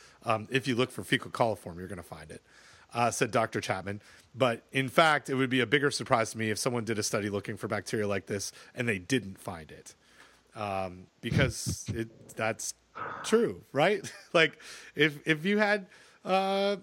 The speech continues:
a bunch of, uh, samples and you decided to look for something that's not a very good assay, and you, and, and you took,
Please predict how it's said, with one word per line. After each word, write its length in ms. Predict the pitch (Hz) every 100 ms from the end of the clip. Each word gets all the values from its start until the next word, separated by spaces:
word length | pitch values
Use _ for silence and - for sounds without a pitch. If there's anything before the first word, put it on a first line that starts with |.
| -
a 80 | 190
bunch 300 | 208 202 226
of, 320 | 202 185 170
uh, 340 | 107 101 101
samples 460 | 92 202 98 214 196
and 100 | 170
you 140 | 160
decided 460 | 165 147 156 170 170
to 80 | 175
look 140 | 156
for 320 | - 156 151 - - -
something 360 | - 156 170 151
that's 260 | 135 -
not 220 | 135 139
a 40 | 143
very 200 | 147 139
good 120 | 135
assay, 440 | 131 139 - 160 160
and 80 | 120
you, 160 | 113 117
and, 280 | 123 120 117 127
and 220 | 123 120
you 180 | 117 117
took, 300 | 113 139